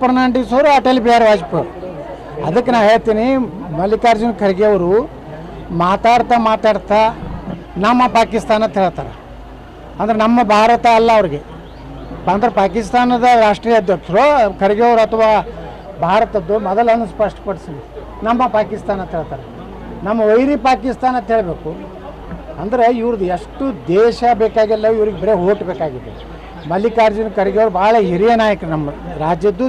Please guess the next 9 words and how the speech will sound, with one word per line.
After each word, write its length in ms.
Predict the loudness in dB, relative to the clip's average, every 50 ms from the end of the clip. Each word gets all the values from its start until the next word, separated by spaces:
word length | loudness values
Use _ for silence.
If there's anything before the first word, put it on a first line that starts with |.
| 2 2
ದೇಶದ್ದು. 320 | 2 2 0 -4 -8 -8 -10 -18 -18 -18 -18 -18 -16 -16 -16 -18 -18 -14 -6 0 2
ಅವರು 220 | 4 4 4 2 2 2
ಸ್ವಲ್ಪ 240 | 2 2 2 2 2 2 2 2 2 2 2 2
ದೇಶದ 280 | 2 2 2 0 0 0 0
ಬಗ್ಗೆ 160 | -2 0 0 0 0 0
ಮಾತಾಡೋದು 340 | 0 2 0 0 0 -2 -2 -2
ಕಲೀಲಿ. 280 | -2 -2 -2 -8 -10 -14 -16 -16 -14 -14 -14 -10 -4 0
ಅವ್ರು 140 | 0 0 2 2
ಬೇಕಾದ್ರೆ 400 | 0 2 2 2 2 4 4 4